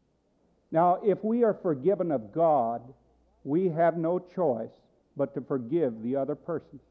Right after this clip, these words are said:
So right here, this morning, in the presence of Almighty God,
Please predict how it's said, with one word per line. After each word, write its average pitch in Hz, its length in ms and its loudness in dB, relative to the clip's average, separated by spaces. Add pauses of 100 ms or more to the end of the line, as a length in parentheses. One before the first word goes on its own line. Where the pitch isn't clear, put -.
(880)
So 165 120 4
right 190 440 6
here, 170 420 -2 (460)
this 147 340 0
morning, 147 520 2 (540)
in 135 140 -2
the 135 80 2
presence 190 580 2
of 143 140 -2
Almighty 185 560 4
God, 127 500 -2